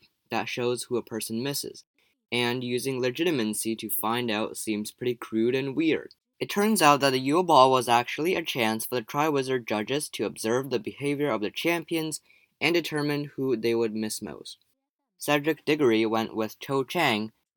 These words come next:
and the judges must have seen that they had a reasonably good time together, and they were happy together,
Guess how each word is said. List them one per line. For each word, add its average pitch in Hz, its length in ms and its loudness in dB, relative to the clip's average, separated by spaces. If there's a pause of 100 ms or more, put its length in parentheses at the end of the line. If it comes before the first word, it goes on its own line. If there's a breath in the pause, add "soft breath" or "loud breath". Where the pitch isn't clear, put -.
and 117 120 -2
the 123 100 -2
judges 143 420 0
must 113 180 -6
have 104 120 -8
seen 113 320 -2
that 101 240 0
they 110 100 -2
had 113 180 -4
a 117 60 0
reasonably 151 680 -2 (120)
good 123 220 -2
time 117 280 -2
together, 117 540 -4 (420)
and 117 220 0
they 104 80 0
were 107 120 0
happy 143 340 -2
together, 139 560 -2